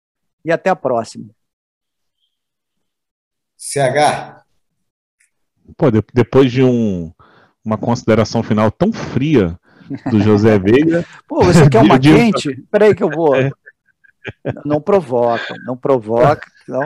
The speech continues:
Speaker 1: eu vou estender aqui bastante.
Speaker 3: É isso aí, galera.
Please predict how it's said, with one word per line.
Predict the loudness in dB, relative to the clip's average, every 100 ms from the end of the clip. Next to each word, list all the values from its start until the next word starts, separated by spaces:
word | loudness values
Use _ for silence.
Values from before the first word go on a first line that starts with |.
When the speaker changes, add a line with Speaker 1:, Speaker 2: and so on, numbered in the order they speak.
| -6
Speaker 1:
eu | -2
vou | 0
estender | 0 0 0 0 0 2
aqui | 2 0 -6 -8 -10 -16 -20 -20 _ _ -20 -20 -20 -10
bastante. | -2 -2 -2 -4 -4 -4 -6 -14 _ _ _ _ _ _ -20 _ -20 _ -20 -20 _ _ -20 -20 -20 -20 -20 _ _ -2
Speaker 3:
É |
isso | 0 2 4
aí, | 6 6 6
galera. | 6 6 4